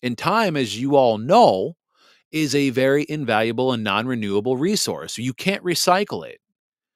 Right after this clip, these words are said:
And time shapes our, you know, our life. And we all get the same amount of time, and how we utilize it,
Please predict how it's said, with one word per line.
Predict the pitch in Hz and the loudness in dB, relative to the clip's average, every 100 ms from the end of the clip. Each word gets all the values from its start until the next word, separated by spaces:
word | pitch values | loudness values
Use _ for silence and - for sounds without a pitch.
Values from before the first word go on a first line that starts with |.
| _ _ | _ _
And | - 131 | -4 -4
time | 117 165 196 156 135 | -2 -2 0 0 -2
shapes | - 139 135 - | 0 0 0 -2
our, | 139 131 127 101 _ | -2 -2 -4 -8 _
you | 139 123 | -6 -2
know, | 113 123 - - | -2 -4 -10 0
our | 123 | 2
life. | 135 170 - - - - _ _ _ _ _ _ _ _ | 4 2 -2 -10 -20 -20 _ _ _ _ _ _ _ _
And | 151 147 131 | 0 0 2
we | 127 | 4
all | 135 185 185 | 8 8 6
get | 180 | 0
the | - | -2
same | - 151 | -4 -4
amount | 143 139 127 | -2 -2 -2
of | 123 | -4
time, | 175 170 98 | -4 -4 -4
and | 98 | -6
how | 110 139 | 0 2
we | 127 | 2
utilize | 113 196 254 131 98 95 | 0 -2 0 0 -2 -2
it, | 107 113 | -4 -4